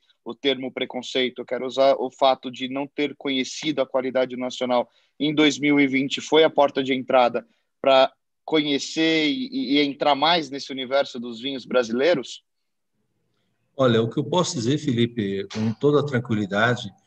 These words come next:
Speaker 2: hoje a nossa indústria, ela tá totalmente equiparada ao que se chama a indústria mundial.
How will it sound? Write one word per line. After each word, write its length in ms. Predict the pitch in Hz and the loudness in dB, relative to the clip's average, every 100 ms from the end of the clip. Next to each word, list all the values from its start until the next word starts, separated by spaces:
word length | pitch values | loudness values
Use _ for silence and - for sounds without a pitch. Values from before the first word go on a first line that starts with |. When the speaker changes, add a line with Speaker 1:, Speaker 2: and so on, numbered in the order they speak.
| _ _ - | _ _ -2
Speaker 2:
hoje 240 | 131 139 | 0 2
a 60 | 131 | 2
nossa 500 | 123 123 131 117 110 | 0 0 0 0 0
indústria, 580 | 117 120 131 - 113 107 - _ _ | -2 0 -2 -2 -2 -2 -8 _ _
ela 160 | 110 110 | -6 -2
tá 140 | 113 | -4
totalmente 840 | - 139 - 117 110 117 117 - 120 110 - | -4 -8 -2 0 0 0 -2 -2 -2 -2 -6
equiparada 920 | - - - 104 104 110 107 110 107 - | -16 -14 -4 0 0 0 -2 -4 -6 -8
ao 160 | 107 | -8
que 200 | 107 - | -8 -10
se 120 | - 117 | -12 -10
chama 480 | - 110 113 110 - | -4 -2 0 -2 -6
a 40 | 110 | -14
indústria 400 | - 110 - 110 | -8 -8 -6 -4
mundial. 400 | 107 101 98 | -2 -2 -6